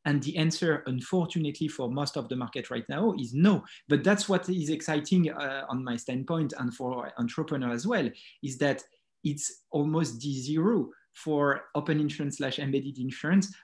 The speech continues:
on the insurance side. So everything is to be built. Obviously, there are a few players that are already, uh, quite advanced. I think about Wacom in France. I think about Baloise, uh,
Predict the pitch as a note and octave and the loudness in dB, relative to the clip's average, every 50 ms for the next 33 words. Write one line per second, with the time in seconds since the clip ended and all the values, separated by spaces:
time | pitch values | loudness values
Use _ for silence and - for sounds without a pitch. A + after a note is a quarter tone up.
0 | - - D3 D3 D#3 C#3+ D3+ D3+ C#3+ D3+ D#3+ D#3 - D3+ C#3 C#3 - - C#3+ A#2 | -10 -4 0 0 0 0 -2 0 0 0 0 -2 -2 -4 -4 -4 -2 -2 -2 -2
1 | G#2 - - - - C3+ A#2+ A#2+ - E3+ E3+ E3 F#3 F3+ F3 - G3 F3+ F3 F3 | -4 -6 -10 -8 -4 -4 -4 0 0 0 0 4 2 2 2 4 4 4 4 4
2 | E3+ D#3 C#3+ - - D3 A#2+ B2 A2+ G#2+ C3 F#3 G#3 G3 F#3+ G3+ - _ - _ | 2 -4 -6 -4 -6 -4 -2 -2 0 6 8 8 8 8 6 4 -4 _ -20 _
3 | _ - - C#3 C3+ C3+ C#3 D#3+ D3+ D#3 - F#3 E3+ E3 D3 C#3 C3 B2+ B2 B2 | _ -6 -6 -6 -4 -2 -2 -2 -2 0 0 0 0 2 2 2 2 2 2 2
4 | A#2+ A#2+ - - - F3+ - E3+ D#3+ D3 D3 D3 C#3+ C#3 C#3 - B2+ A#2+ A#2+ - | 0 -2 -6 0 0 0 2 4 4 4 4 4 4 2 0 -2 -4 -4 -2 -2
5 | B2 A#2+ A#2+ - C3+ C3 C3 C3+ C#3+ C#3 B2+ C3+ C#3+ C#3+ C#3 - - - _ - | -2 -2 -2 -2 -2 -2 0 0 0 0 0 -2 -6 -6 -6 -8 -14 -20 _ -6
6 | A#2 A2+ - - - D3 C#3 C#3 - C#3+ C3 A#2+ A#2+ C3+ C#3 C#3+ C#3 B2+ - - | -6 -6 -6 -2 0 0 0 0 0 -2 -2 -2 0 0 0 0 0 -4 -6 -10
7 | - _ _ _ _ _ _ - A2+ A2+ A2 - - C#3 C#3 - C3+ G#2+ A#2+ B2 | -14 _ _ _ _ _ _ -6 -4 -4 -4 -2 -4 -4 -2 -2 -2 -2 0 0
8 | B2+ A#2+ B2 - - - A#2 B2+ C3 B2+ - - C#3 C3+ C3+ C3+ C3 - - C3+ | -2 -2 -4 -10 -8 -4 -2 -2 -2 -2 -2 -2 -2 0 -2 -2 -4 -4 -6 -6
9 | - - - D#3 D3+ D3 D3 D3+ D3 D3 - - A#2+ A#2+ - - C3 B2 - A#2+ | -6 -6 -6 -4 -2 -2 -2 -2 -4 -6 -6 -6 -8 -6 -6 -6 -8 -6 -6 -4
10 | A2 A#2 A#2+ A#2 A2 G#2+ C3 C#3 D3+ D#3 D#3 D3+ D3 D3 C#3 - - _ - - | -2 0 0 0 0 0 0 2 4 4 4 2 2 0 -2 -4 -10 _ -20 -20
11 | - - _ - B2+ B2+ B2+ B2+ | -20 -20 _ -6 -4 -2 -2 -2